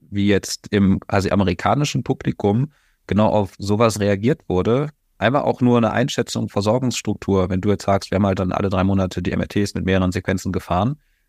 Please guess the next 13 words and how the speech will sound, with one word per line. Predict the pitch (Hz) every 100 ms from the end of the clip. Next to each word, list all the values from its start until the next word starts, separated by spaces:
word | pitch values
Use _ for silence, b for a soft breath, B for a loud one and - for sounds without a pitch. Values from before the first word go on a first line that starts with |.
| _ _ _
Ist | - -
das | 117 95
in | 110
den | 78
U |
S | 104 -
A | 95 95 92 -
verfügbarer | _ - 95 - 120 117 131 156 -
als | 147
bei | - -
uns | 147 175 185 -
oder | 123 123
deutlich | 123 127 117 -